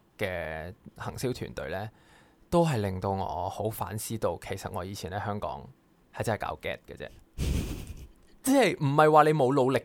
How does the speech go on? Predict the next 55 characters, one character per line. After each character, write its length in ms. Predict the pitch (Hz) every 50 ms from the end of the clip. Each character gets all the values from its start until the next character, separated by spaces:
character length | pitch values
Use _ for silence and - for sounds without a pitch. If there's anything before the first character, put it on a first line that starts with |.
| -
過， 340 | - 120 107 104 101 98 - - _ _ _ _ _ _ _ _
係 320 | - 202 185 151 135 123 107
完 100 | 101 104
全 200 | - 120 110 98
係 100 | 110 104
錯 420 | - - - 123 110 104 107 107
咗 140 | 104 104 107
方 260 | - - 123 107 113 113
向。 180 | 110 - 110 - 71 - - - - _ _ _ _ _ _ _ _ _ _ _ _
係 200 | - 127 113 110
啊， 20 | 120
即 120 | - 208
係 120 | 208 226
應 120 | 247 220 214
該 100 | 214 208
努 140 | 175 135 123
力 80 | 117
嘅 80 | - 120
地 120 | 110 107
方 140 | 98 131 131
冇 180 | 120 107 87 78
努 120 | 90 95
力 80 | 95 - - _ _
過， 260 | - 104 - 60 - - - _ _ _ _ _ _
係 60 | - -
啊， 180 | - 76 - - _ -
唔 20 | 123 117 131
應 100 | 175 202
該 80 | 208 226
努 120 | 202 160 135
力 80 | 120
嘅 80 | 110 123
地 140 | - 107 101
方 120 | - 135
你 60 | 123 101
就 120 | - -
做 160 | - - 92
得 100 | 85 104
太 220 | 101 - 95 - -
多， 320 | - - - 65 - - - _ _ _ _ _ _ -
係 80 | - -
啊。 80 | - - - - - - - - -
咁 180 | - 143 156 170
啊， 500 | 147 127 117 107 104 104 98 98 95 113 - -
希 200 | 196 208 208 214 208
望 400 | 196 175 139 120 110 107 101 101
我 440 | 95 92 90 90 92 98 104 110 110
嚟 320 | 113 117 117 107 82 67
緊 360 | - - 73 95 113 143 151 147
會 460 | 123 110 104 104 101 101 101 - - - _ _ _
玩 280 | - - - 98 101 -
得 100 | 151 147
開 380 | - - 117 113 117 113 117
心 400 | 113 - - 110 107 107 107 104
啦。 360 | 98 98 101 95 95 92 101